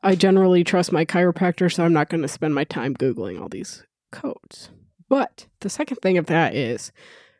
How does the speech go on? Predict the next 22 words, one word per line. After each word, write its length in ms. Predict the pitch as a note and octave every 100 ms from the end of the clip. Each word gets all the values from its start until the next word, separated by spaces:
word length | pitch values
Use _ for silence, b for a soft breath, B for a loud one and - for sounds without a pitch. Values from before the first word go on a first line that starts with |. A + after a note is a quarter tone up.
| b _ _ _ -
almost 300 | F#3 B3 C#4+
all 160 | A#3 A3+
hospitals 720 | - G3+ F#3 - F#3+ F#3 F3+
and 220 | E3+ E3+
medical 340 | C#3+ E3+ F#3+
companies 560 | F3+ G3+ G3+ A3 A3+ G3 -
will 200 | F3+ F3
offer 420 | E3+ F3 F3+ F3+
zero 360 | D3 E3 E3+
percent 400 | F#3 G3 - F3
interest 360 | C3 D#3+ F3+ E3
on 120 | D#3+
your 120 | C#3
medical 420 | C#3+ F2 G2+ - -
bills. 400 | A2 G2+ - -
So 440 | - F#3 F3+ F3 - _
if 300 | A#3 D#4 -
you, 380 | G3+ G3+ F#3 F3
like 320 | D3+ D3+ -
me, 380 | E3+ C#3+ A#2+ E3 _ _
can't 320 | - G3 F#3+ B3+
pay 480 | F#3+ D#3+ D3+ D3+